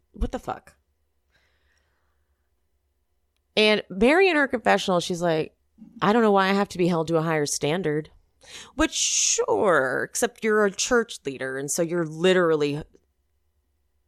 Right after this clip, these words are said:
leading people to, like, be, be better people, right? I don't really know. I, I don't, it's, it's too much, that's too loaded for me to touch, so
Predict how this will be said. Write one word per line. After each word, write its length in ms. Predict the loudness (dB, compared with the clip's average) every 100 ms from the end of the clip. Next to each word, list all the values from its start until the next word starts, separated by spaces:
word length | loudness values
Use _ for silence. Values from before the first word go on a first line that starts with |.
| _ -18
leading 720 | -8 -4 0 2 0 -2 -10
people 760 | -12 -12 -2 0 2 -2 -6 _ _ _ _ _ _ _ _ _ _
to, 120 | -12 -8
like, 280 | -6 -8 -14 _ _ _ _ _ _ _ _ _ _ _
be, 220 | -10 -10 _ _ _
be 140 | -12 -4
better 280 | -2 0
people, 400 | -2 -2 -4 -4 -2
right? 180 | 0 2
I 120 | 0
don't 100 | 0
really 140 | -4 -6
know. 160 | -8 -10 -8
I, 80 | -4
I 80 | 0
don't, 180 | 0 -2 -4
it's, 240 | -6 -4 -2
it's 340 | -2 -2 -6
too 200 | -4 -2
much, 260 | -2 -4 -2
that's 220 | -4 -2
too 160 | -4
loaded 360 | 2 4 4 2
for 80 | 0
me 120 | 0
to 80 | 0
touch, 360 | -2 -4 -4
so 360 | -2 0 0 -6